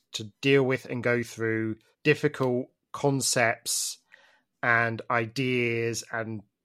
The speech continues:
darker parts of our psy-, psyche in a sort of safe,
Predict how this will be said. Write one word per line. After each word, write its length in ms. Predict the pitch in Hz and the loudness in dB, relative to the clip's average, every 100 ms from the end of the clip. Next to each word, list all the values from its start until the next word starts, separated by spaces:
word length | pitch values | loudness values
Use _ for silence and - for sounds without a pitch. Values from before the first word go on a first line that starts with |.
| - | 2
darker 400 | 131 123 - 120 | 4 4 2 -6
parts 380 | - 113 113 110 | -4 -4 -4 -4
of 60 | |
our 100 | 110 | -4
psy-, 240 | - 123 117 - _ | -2 -2 -2 -6 _
psyche 560 | - 139 127 - 123 120 - | 0 4 2 2 -6 -6 -6
in 140 | 113 | -6
a 240 | 113 113 - _ _ | -4 -4 -8 _ _
sort 160 | - 113 | -14 -10
of 100 | - | -4
safe, 720 | - - - - 147 147 - | -2 -2 0 4 4 2 -6